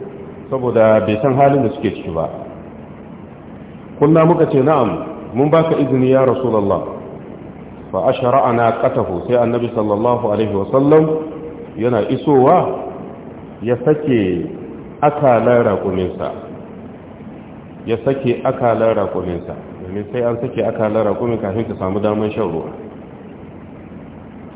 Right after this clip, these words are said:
Fa shajjat, sai raƙumin ya buɗe ƙafafunsa. Ya sha ruwan, sannan ya yi fitsari. Sun ma'adala biha.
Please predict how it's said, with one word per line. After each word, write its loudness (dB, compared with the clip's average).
Fa -2
shajjat, 0
sai 2
raƙumin 2
ya 2
buɗe 4
ƙafafunsa. 0
Ya 2
sha 4
ruwan, 6
sannan 4
ya 4
yi 0
fitsari. -2
Sun -4
ma'adala 0
biha. -2